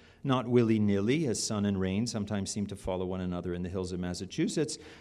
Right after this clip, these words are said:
but in an orderly way, with predicate joined to subject by a middle term that is truly the cause of our knowing.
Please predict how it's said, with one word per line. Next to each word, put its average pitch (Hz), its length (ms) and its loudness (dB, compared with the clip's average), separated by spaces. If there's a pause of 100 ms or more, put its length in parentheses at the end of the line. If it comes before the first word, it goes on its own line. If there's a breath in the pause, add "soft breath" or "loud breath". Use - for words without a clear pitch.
but 160 220 2
in 180 180 4
an 190 140 2
orderly 165 880 8
way, 71 600 -4 (240 soft breath)
with 113 220 0
predicate 135 420 4
joined 113 260 4
to 117 80 -4
subject 113 520 0
by 113 100 2
a 110 80 4
middle 151 320 4
term 71 520 -6 (420 soft breath)
that 101 120 -2
is 101 140 -4
truly 98 560 0
the 98 120 -2
cause 76 840 -6 (420 soft breath)
of 85 160 -8
our 80 200 -2
knowing. 85 600 0